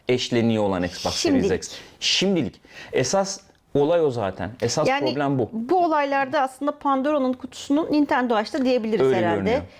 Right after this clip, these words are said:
Speaker 2: En son bu yaptıkları sunumda dediler ki biz arkadaş seksen dolar istiyoruz.
Speaker 1: Evet.
Speaker 2: Mario için özellikle
Speaker 1: Evet.
Speaker 2: konuşuldu.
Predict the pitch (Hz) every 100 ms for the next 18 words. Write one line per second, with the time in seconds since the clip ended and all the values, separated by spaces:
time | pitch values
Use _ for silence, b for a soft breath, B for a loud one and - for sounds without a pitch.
0 | B - 254 254 254 247 226 214 226 -
1 | 208 - - 214 214 277 226 196 254 202
2 | 208 208 185 - 214 196 - 190 185 165
3 | 170 202 - 208 208 185 165 156 - 156
4 | 151 - 117 98 202 214 190 185 165 -
5 | 156 - 165 175 160 - 180 165 185 -
6 | 160 190